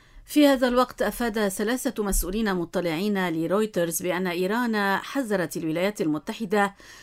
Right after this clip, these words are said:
من أنها سترد بقوة على أي هجوم إسرائيلي على تلة علي الطاهر في جنوب لبنان، حيث تتحصن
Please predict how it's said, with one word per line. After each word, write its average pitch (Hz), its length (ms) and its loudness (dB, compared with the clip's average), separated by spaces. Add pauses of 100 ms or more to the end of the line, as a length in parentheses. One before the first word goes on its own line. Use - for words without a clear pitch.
من 233 140 2
أنها 254 340 4
سترد 233 540 -2
بقوة 233 580 0
على 185 380 0
أي 214 280 -2
هجوم 190 300 -2
إسرائيلي 185 680 -2
على 160 320 -2
تلة 214 380 -2
علي 165 240 -2
الطاهر 202 500 0 (360)
في 262 180 2
جنوب 226 340 0
لبنان، 190 480 2 (320)
حيث 196 300 0
تتحصن 214 840 0